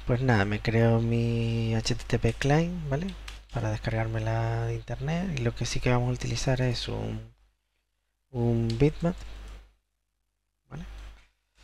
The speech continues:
Vale, un S K bitmap para decodificar, eh, los bytes de la imagen, ¿vale? Y luego,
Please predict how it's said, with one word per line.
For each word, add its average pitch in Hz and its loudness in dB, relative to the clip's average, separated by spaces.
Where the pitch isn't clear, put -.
Vale, 147 -6
un 123 -4
S 120 -2
K 120 2
bitmap 127 -2
para 113 0
decodificar, 113 2
eh, 107 4
los 104 2
bytes 117 4
de 113 4
la 104 6
imagen, 143 0
¿vale? 147 -2
Y 160 0
luego, 135 2